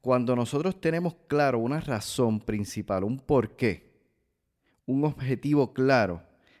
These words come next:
ya sea dentro de nuestro negocio, incluso para nuestra propia vida, entonces podemos lograr tener mayor alcance, es decir, lograr mayor resultado. Ahora, si simplemente tenemos un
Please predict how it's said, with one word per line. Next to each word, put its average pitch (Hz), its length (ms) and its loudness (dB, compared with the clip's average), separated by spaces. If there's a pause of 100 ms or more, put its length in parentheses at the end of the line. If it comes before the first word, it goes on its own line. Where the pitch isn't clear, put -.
(100)
ya 117 160 0
sea 127 220 0
dentro 156 500 -2
de 139 100 0
nuestro 120 320 -4
negocio, 101 560 -4
incluso 123 640 -2
para 95 200 -4
nuestra 107 440 -4
propia 127 340 -4
vida, 107 300 -2 (380)
entonces 127 640 -2
podemos 135 640 0
lograr 131 500 0 (600)
tener 107 460 -2
mayor 101 880 -2
alcance, 90 680 -8 (220)
es 110 160 -6
decir, 123 320 -2
lograr 107 680 0
mayor 101 440 -2
resultado. 87 760 -6 (400)
Ahora, 123 280 0
si 131 120 -8
simplemente 175 640 -2
tenemos 151 520 -4
un 170 340 -6